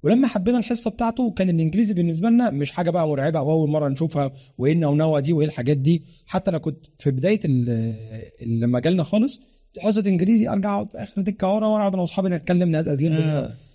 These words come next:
Speaker 1: مفيش، والله شهرين، تلاتة، خلاص بقيت بقعد قدام في المكان بتاعي، كده كده دكتي قدام، بس في الإنجليزي كنت برجع ورا. بقيت أقعد قدام علشان أقعد بقى إيه، قريب منه وأكلمه ويبص لي وبتاع، وكنت حبيته قوي بقى.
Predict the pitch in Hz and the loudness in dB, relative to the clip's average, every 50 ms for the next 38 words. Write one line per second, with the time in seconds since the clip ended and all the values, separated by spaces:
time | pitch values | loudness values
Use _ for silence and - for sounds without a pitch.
0 | _ _ _ _ _ _ _ _ _ _ _ _ - 165 160 156 - 294 294 240 | _ _ _ _ _ _ _ _ _ _ _ _ -8 -2 -2 0 4 4 4 4
1 | 151 127 - - - - - 139 143 156 185 233 233 143 - 180 151 160 190 240 | 2 0 -4 -8 -10 -10 -6 -2 0 0 0 0 0 -2 -2 -2 -2 0 2 4
2 | 247 180 151 131 170 165 202 233 226 - 294 302 - _ _ _ _ _ - - | 4 4 4 2 0 0 0 0 0 -2 -4 -6 -6 _ _ _ _ _ -8 -2
3 | 196 196 160 160 208 190 - 214 202 214 208 214 147 131 156 196 226 262 285 311 | -2 0 2 2 2 2 2 0 0 -2 -2 -4 -6 -2 0 2 4 4 2 2
4 | - - - - 120 127 127 131 175 180 170 165 185 180 156 151 175 190 180 214 | -2 -8 -20 -12 -8 -6 -2 0 2 4 4 4 2 0 0 0 -2 0 0 0
5 | 214 175 165 - 233 214 226 190 160 147 156 123 117 113 - - - - 139 156 | 0 0 -2 -4 0 2 2 2 2 2 0 0 0 -2 -6 -10 -12 -10 -6 -2
6 | 156 156 190 202 240 247 - 131 139 131 117 - 92 - _ _ _ _ _ _ | 0 2 2 2 2 0 0 -2 -2 -2 -2 -6 -8 -14 _ _ _ _ _ _
7 | _ _ - 170 202 226 269 233 233 233 170 139 131 120 175 208 240 294 330 - | _ _ -2 0 0 2 2 0 0 -2 -2 -4 -2 0 2 2 2 2 0 -4
8 | - _ _ _ _ - 123 139 143 143 208 226 233 226 226 180 180 202 202 208 | -14 _ _ _ _ -6 -4 -2 -2 2 2 2 2 2 0 0 0 0 0 2
9 | 220 214 170 165 185 208 214 175 180 202 208 214 208 185 165 - 151 151 165 202 | 0 0 0 0 2 2 2 2 2 4 4 4 4 2 0 -2 -2 0 2 2
10 | 208 208 202 190 165 151 143 143 - - - 202 202 190 170 - - 226 220 214 | 2 2 2 0 0 -2 -4 -6 -6 -2 0 4 4 4 2 0 -2 -2 -2 -2
11 | 185 - - - - - 156 190 202 185 143 131 120 110 113 - - | -2 -4 -8 -12 -8 -4 -4 -2 0 0 0 0 0 -4 -6 -10 -18